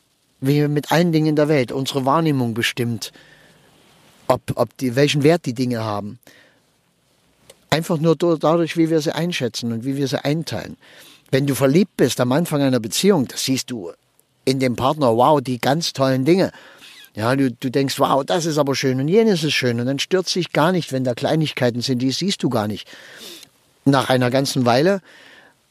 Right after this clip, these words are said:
finden ein paar Verletzungen statt. Es sind ein paar Dinge, die stellen diesen, diesen Wahrnehmungsfilter um. Ja, die Verliebtheit ist ein bisschen raus und,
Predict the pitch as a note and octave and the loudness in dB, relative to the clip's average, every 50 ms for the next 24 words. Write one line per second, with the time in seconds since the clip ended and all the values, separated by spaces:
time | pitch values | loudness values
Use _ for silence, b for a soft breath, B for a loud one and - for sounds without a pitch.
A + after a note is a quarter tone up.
0 | _ _ _ _ _ _ _ _ _ _ _ _ _ _ - - D#3+ D#3+ D#3+ D#3 | _ _ _ _ _ _ _ _ _ _ _ _ _ _ -2 0 0 0 0 -2
1 | C#3 B2 C3 C3+ C3 D3 D#3+ F3 - - F#3+ F3 D#3 - - - D#3 D3+ C3+ - | -4 -4 -4 -2 0 0 0 0 0 0 -2 -2 -2 -2 2 4 4 2 2 0
2 | D3 C#3 - - D#3 C#3+ C#3+ C3 - - - - D#3+ E3 F3+ F#3 F3+ D#3 D#3+ D#3+ | -6 -4 -4 -4 -2 -2 -2 -4 -6 -10 -16 -16 -18 -20 -18 -18 -12 -6 -4 -2
3 | D#3 D3+ D#3+ E3 E3 E3 C#3+ D3+ D3 D3+ C#3+ - - - _ _ _ - - - | 0 0 2 2 2 2 2 2 0 0 0 0 -4 -12 _ _ _ -6 -4 2
4 | - G3+ G3+ G3 F#3+ E3+ F#3 F3+ E3 F3+ F3 E3+ D#3+ D#3 F3 F3 D#3+ F3 E3 F3+ | 2 4 4 4 2 0 -2 -2 -2 0 0 0 0 0 0 -2 0 0 0 0
5 | F3+ G#3+ A3+ G3+ F3+ D#3 C3+ - - D3 B2+ C#3 - - D3+ G3 A#3 - B B | 2 4 4 4 4 2 2 2 2 2 4 4 4 4 4 4 2 0 B B
6 | B B B B B B B2 C3 D3+ F#3 E3+ C#3+ - B2+ A#2+ C#3+ F3+ - - G3 | B B B B B B -2 0 0 0 0 -2 0 0 0 0 0 2 2 2
7 | F#3 E3+ F#3 E3+ - F3 D#3 E3 D3 D#3+ D3+ C#3+ D3 C#3+ D3 D3 D3 C#3 - - | 2 2 0 -6 -6 -4 -2 -2 -2 0 2 4 4 4 4 4 2 0 -4 -4
8 | - A#2+ B2 B2 | -4 -2 -2 -4